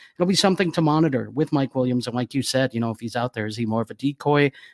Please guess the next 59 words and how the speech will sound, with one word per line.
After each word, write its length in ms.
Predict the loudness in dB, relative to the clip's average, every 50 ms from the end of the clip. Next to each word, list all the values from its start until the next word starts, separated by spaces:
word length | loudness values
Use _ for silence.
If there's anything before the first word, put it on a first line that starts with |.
| _ -12
Um, 260 | -8 -4 -4 -2 -2
is, 180 | -4 -4 -8 -8
is 240 | -10 -10 -10 -10 -6
he, 140 | -4 -2 -2
you 260 | -2 -2 -4 -4 -4
know, 140 | -4 -4 -4
you're 160 | -6 -8 -6
just 180 | -6 -6 -6
hoping 320 | -2 -4 -4 -2 -2 -6 -4
for 220 | -2 0 2 2
a, 200 | 2 2 0 -4 -6 -12 -20 -20 -20 -20 -14 -6
you 100 | -2 -2
know, 200 | 0 0 0 0
a, 220 | -2 -4 -6 -8 -6
a, 140 | -4 -4 -4
a 160 | -4 -4 -2
red 240 | 0 2 2 2 2
zone, 320 | 2 2 4 4 2 2 _ _ -8
a 60 | -2
red 200 | 0 0 0 2
zone 160 | 2 2 4
reception 560 | 4 4 2 2 0 0 -2 -2 -2 -2 -2 -2
to, 240 | -2 -4 -4 -4 -2
for 80 | -2
the 80 | 2 2
most 260 | 2 2 0 -2 -2
part, 160 | -2 -2 -2 -2
to 60 | -2
make 200 | -2 -2 -2 -4
his 180 | -6 -10 -8 -4
day. 240 | -2 -2 -2 -2
So 260 | -4 -6 -8 -8 -8 -10 -12 -20 -20 -20 -20 _ -2
that 160 | 0 2 4
will 80 | 4 4
be 140 | 6 6 4
something 360 | 4 4 4 2 4 4 4 6
to 40 | 6
monitor. 420 | 6 6 6 4 4 2 0 0
Ethan, 420 | 0 -2 -2 0 2 0 0 0 _ -10 -20 -20 -18 -6 0
thank 160 | 2 4 4
you 60 | 4 4
so 160 | 4 4 6
much 180 | 4 4 4
again 240 | 4 4 4 4 4
for 100 | 2 0
covering 300 | 0 2 2 4 4 4
the 100 | 4 4
injuries 320 | 4 2 2 2 0 0 0
with 200 | -2 -2 -2 -2
us. 160 | -4 -4 -4
We 100 | -4 -4
appreciate 460 | -4 -4 -4 -4 -4 -2 -2 0 0
it 60 | 0
week 200 | -2 -4 -4 -4
in 80 | -2 -2
and 100 | 0 0
week 200 | -2 -2 -2 -2
out. 160 | -2 -2 -2
Again, 280 | -2 -2 0 0 0